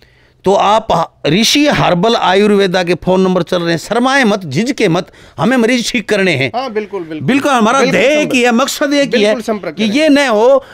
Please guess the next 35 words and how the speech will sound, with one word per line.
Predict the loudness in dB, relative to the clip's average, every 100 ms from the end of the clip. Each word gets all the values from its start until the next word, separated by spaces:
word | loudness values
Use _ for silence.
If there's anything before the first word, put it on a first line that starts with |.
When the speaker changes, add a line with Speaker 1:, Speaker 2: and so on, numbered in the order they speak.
| -8
Speaker 1:
कि | -4 -4
भाई, | -2 0
नहीं, | 2 2 2
उस | 2
वैद्य | 2 0 0
से | 0
हम | 2 0
क्या | 0 2
लेंगे? | 2 2 0 -2 -20 _ -2
अरे, | 2
और | 4 4
भी | 2
तो | 2 2
हम, | 2 0
अ, | 0 0
दूसरे | 0 0 2 2
आयुर्वेदा | 2 4 2 2 2
से | 2
ले | 2 2
रहे | 2
हैं, | 2
बड़े-बड़े | 0 0 0 0
प-, | -2
पैकेज | -4 -4 -4 -2 2 0 2
ले | 2
रहे | 2
हैं, | 2
बड़ी-बड़ी | 2 2 2
डब्बे | 0 0 0 2
मंगवा | 2 2 4 2
रहे | 2
हैं |
Speaker 2:
हाँ। | 2
Speaker 1:
दवाइयों | 2 2 0
के, | 0 -2